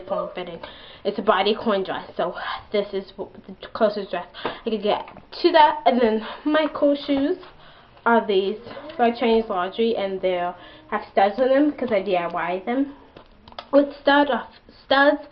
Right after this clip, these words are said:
off this website called P S I Made It, because I really, really love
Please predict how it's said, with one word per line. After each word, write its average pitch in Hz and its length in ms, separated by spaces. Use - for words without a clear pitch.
off 220 160
this 240 140
website 208 420
called 202 220
P - 160
S 202 160
I 196 80
Made 180 240
It, 240 120
because 277 300
I 226 60
really, 214 460
really 190 340
love 185 440